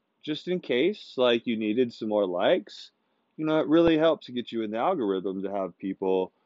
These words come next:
you know, communicate with you. But instead of being able to communicate and banter with me on a public, like, channel, I got, you know, backlash, like, on the back end,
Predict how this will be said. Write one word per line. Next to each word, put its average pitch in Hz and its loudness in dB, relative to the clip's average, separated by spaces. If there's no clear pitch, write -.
you 113 -8
know, 95 -2
communicate 147 4
with 90 -2
you. 82 -8
But 135 4
instead 156 2
of 185 6
being 160 4
able 156 6
to 151 4
communicate 110 0
and 101 -12
banter 95 0
with 95 2
me 98 -4
on 98 -6
a 92 -6
public, 95 2
like, 98 0
channel, 143 8
I 147 2
got, 156 2
you 165 -6
know, 143 -2
backlash, 95 -2
like, 95 -4
on 101 -4
the 98 -4
back 127 0
end, 90 -6